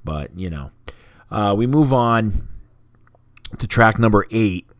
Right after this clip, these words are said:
which is probably the most famous White Zombie song besides Thunder Kiss sixty-five, right? We all know Thunder Kiss, everybody loves that track,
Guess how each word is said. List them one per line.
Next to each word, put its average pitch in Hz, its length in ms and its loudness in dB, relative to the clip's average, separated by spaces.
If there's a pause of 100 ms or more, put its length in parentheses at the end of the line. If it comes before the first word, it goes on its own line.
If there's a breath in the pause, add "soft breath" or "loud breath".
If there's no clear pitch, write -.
(120)
which 104 220 -4
is 98 120 -4
probably 113 460 2
the 110 200 2
most 117 340 2
famous 101 600 -2
White 101 340 -2
Zombie 101 360 0
song 92 520 -4
besides 107 680 -2
Thunder 104 300 -2
Kiss 101 220 -4
sixty-five, 80 960 -8 (260)
right? 87 320 -10 (300 soft breath)
We 104 100 -6
all 113 140 0
know 113 140 2
Thunder 107 280 -2
Kiss, 101 380 -2
everybody 98 420 -4
loves 90 220 -6
that 85 160 -10
track, 90 400 -10